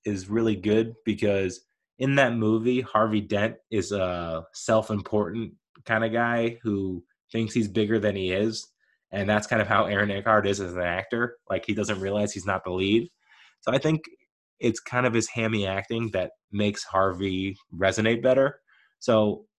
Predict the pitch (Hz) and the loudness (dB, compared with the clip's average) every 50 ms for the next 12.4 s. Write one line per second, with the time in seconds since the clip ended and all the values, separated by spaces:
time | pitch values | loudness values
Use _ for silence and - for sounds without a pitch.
0 | _ _ _ - 113 143 175 185 165 165 156 139 127 110 98 113 110 104 92 82 | _ _ _ -6 -4 -2 -2 0 0 0 2 2 2 2 4 2 0 0 0 -2
1 | 92 90 90 - - - - - _ - - - - - 90 104 107 101 95 85 | -4 -4 -4 -8 -14 -16 -18 -18 _ -16 -14 -12 -12 -10 -8 -8 -8 -6 -8 -10
2 | 80 80 - _ - 117 107 123 135 135 135 123 117 120 120 107 101 98 95 95 | -12 -14 -18 _ -4 -2 0 2 4 4 6 4 4 4 2 2 2 0 -2 -2
3 | 85 92 82 85 78 80 82 - - - - - - - - 170 - _ _ _ | -4 -4 -6 -8 -8 -8 -12 -12 -14 -16 -16 -16 -16 -16 -16 -18 -20 _ _ _
4 | _ _ _ _ _ _ _ _ _ _ - 120 147 180 208 208 214 202 - 165 | _ _ _ _ _ _ _ _ _ _ -6 -4 -2 -2 -2 -4 -4 -4 -2 -2
5 | 160 160 151 - 135 - - - 135 127 117 113 107 101 85 92 101 98 101 107 | 0 0 -2 -2 -4 -6 -4 -2 0 0 0 0 0 -2 -4 -4 -2 0 0 2
6 | 110 110 104 98 95 85 - 101 95 - - - 123 123 123 135 139 139 139 - | 2 0 0 -2 -4 -4 -2 -4 -4 -4 -4 -2 -2 0 0 0 -2 -4 -4 -4
7 | 185 170 165 131 - 117 113 110 101 98 101 101 107 98 92 - - 104 101 - | -2 -2 0 0 2 0 2 2 0 0 -2 -2 -4 -6 -4 -6 -4 -4 -4 -6
8 | - 98 95 95 87 - - 95 90 - 90 92 92 87 - - 92 90 87 87 | -6 -6 -6 -6 -8 -8 -8 -10 -10 -8 -10 -14 -14 -16 -10 -8 -6 -6 -4 -4
9 | 87 90 85 82 87 90 87 82 80 _ _ - - 85 85 87 85 98 104 98 | -4 -6 -6 -8 -10 -12 -12 -14 -16 _ _ -16 -12 -10 -8 -6 -2 -2 -2 0
10 | 92 92 92 90 92 92 90 90 87 87 85 82 - - - 104 98 95 92 92 | 0 0 0 0 0 -2 -2 -2 -2 -4 -6 -10 -8 -4 0 2 2 4 2 2
11 | 92 87 80 92 87 85 87 - - 90 87 90 92 90 85 - - - 95 90 | 0 -2 -4 -6 -8 -8 -8 -6 -6 -4 -4 -2 -4 -4 -6 -8 -6 -4 -2 0
12 | 92 92 92 92 92 90 85 - | 2 2 2 2 2 0 -2 -6